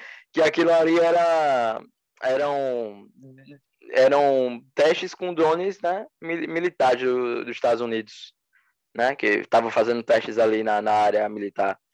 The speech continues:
E que foram, por ser uma área militar, né, ali na, é, umas ilhas, acho que é Santa Bárbara o nome, é,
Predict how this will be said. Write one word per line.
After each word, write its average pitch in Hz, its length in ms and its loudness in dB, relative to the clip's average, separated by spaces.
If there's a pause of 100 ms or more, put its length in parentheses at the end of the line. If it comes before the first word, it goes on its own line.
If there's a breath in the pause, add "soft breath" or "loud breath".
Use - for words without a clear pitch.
(260 soft breath)
E 196 280 0
que 208 160 -2
foram, 165 420 0
por 147 360 0
ser - 140 -2
uma 151 140 4
área 135 280 4
militar, 143 560 0
né, 185 180 -4 (420)
ali 127 300 0
na, 127 240 2
é, 123 240 2
umas 131 300 -2
ilhas, 131 260 0
acho 127 140 0
que 135 60 -2
é 117 60 0
Santa 147 300 -2
Bárbara 113 420 0
o 113 60 -4
nome, 135 360 -6 (920)
é, 117 680 0